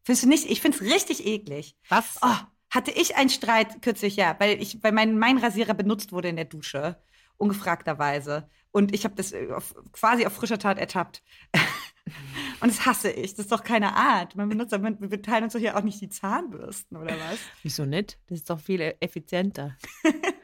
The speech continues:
Speaker 1: Würdest
Speaker 2: Ihr
Speaker 1: du, wenn ich meinen Rasierer bei dir in der Dusche vergesse, weil ich zu Besuch bin, dann würdest du ihn nutzen, ja?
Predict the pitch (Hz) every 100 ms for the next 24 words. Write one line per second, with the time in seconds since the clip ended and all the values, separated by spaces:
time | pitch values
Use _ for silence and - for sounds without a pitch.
0 | _ 370 330 - 294 320 233 277 254 339
1 | 240 269 269 247 220 269 240 208 196 262
2 | 240 208 214 196 - - 160 135 143 160
3 | - 180 175 - 143 139 - - - -
4 | 214 214 254 285 262 226 214 - 175 170
5 | 285